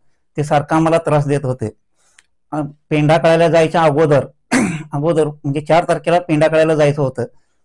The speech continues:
पण त्याच अगोदर त्या खाजगी सावकारानं मला किडनॅप केलं होतं. चार दिवस त्यानं मला किडनॅप करून ठेवलं होतं. तो काही केला सोडत नव्हता, पैसे भरल्याशिवाय सोडणारच, <clears throat> सोडणारच नाही. मग त्याच्या जवळचे जे कोण कोण होते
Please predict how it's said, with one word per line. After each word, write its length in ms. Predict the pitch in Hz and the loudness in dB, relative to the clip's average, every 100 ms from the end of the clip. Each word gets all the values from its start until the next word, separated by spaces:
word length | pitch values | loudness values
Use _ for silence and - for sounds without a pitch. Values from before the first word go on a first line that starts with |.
| _ - | _ -4
पण 160 | 156 | -4
त्याच 260 | 151 160 170 | 0 0 2
अगोदर 320 | 160 170 165 | 2 2 0
त्या 160 | 156 165 | -2 -2
खाजगी 240 | 135 139 156 | -2 -2 0
सावकारानं 440 | 156 151 151 156 | 0 0 0 0
मला 160 | 147 151 | 0 -2
किडनॅप 340 | 151 135 147 147 | -4 -4 -4 -2
केलं 160 | 135 | -2
होतं. 220 | 131 117 104 _ _ _ _ _ _ _ _ - | -2 -4 -14 _ _ _ _ _ _ _ _ -4
चार 200 | 143 151 | 2 2
दिवस 380 | 151 165 170 - - 170 | 4 2 2 0 -16 -4
त्यानं 180 | 160 156 | -2 0
मला 180 | 156 160 | 0 0
किडनॅप 340 | 156 143 160 | -2 -2 0
करून 160 | 156 151 | 0 -2
ठेवलं 220 | 143 139 | 0 0
होतं. 220 | 127 110 - _ _ _ _ _ - | -2 -4 -14 _ _ _ _ _ -4
तो 100 | 156 | -2
काही 300 | 156 156 156 | 0 2 2
केला 220 | 160 160 | 2 0
सोडत 240 | 156 156 | 0 0
नव्हता, 260 | 147 147 143 | 0 0 -2
पैसे 340 | 139 143 143 | -2 -2 -2
भरल्याशिवाय 440 | 170 151 156 160 165 | 0 0 0 0 -2
सोडणारच, 580 | 165 151 143 160 175 - _ | 0 0 2 2 0 -4 _
<clears throat> 300 | 208 196 151 | -2 -2 -2
सोडणारच 420 | 147 147 143 156 156 | -2 0 0 0 0
नाही. 240 | 135 117 - _ _ _ _ _ _ - | -2 -4 -8 _ _ _ _ _ _ -12
मग 120 | 127 - | -8 -2
त्याच्या 240 | 143 170 | 0 0
जवळचे 460 | 151 151 165 170 165 | 2 2 2 0 -2
जे 140 | 170 | -2
कोण 220 | 165 165 | -4 -4
कोण 140 | 160 156 | -2 -2
होते 240 | 143 147 | -2 -4